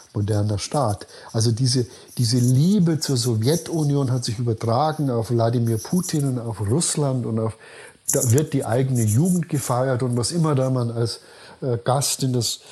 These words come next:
Sowjetunion, äh, da erleben durfte, als junger Jus oder im Westen nichts zu sagen hatte. Also da wird eine Idealisierung vollzogen,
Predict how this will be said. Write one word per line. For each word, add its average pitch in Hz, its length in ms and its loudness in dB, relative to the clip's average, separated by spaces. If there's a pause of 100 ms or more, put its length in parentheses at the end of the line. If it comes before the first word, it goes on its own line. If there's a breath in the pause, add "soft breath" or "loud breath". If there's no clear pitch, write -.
(120)
Sowjetunion, 120 1040 2
äh, 120 280 0
da 117 240 0
erleben 127 540 0
durfte, 135 360 0
als 110 180 0
junger 127 320 0
Jus 123 420 2
oder 127 200 2
im 113 120 0
Westen 123 340 0
nichts - 340 -4
zu 113 100 -2
sagen 117 460 -2
hatte. 123 320 0 (360 loud breath)
Also 117 200 0
da 117 160 0
wird 139 240 -2
eine 123 300 0 (420)
Idealisierung 147 1200 2
vollzogen, 147 840 0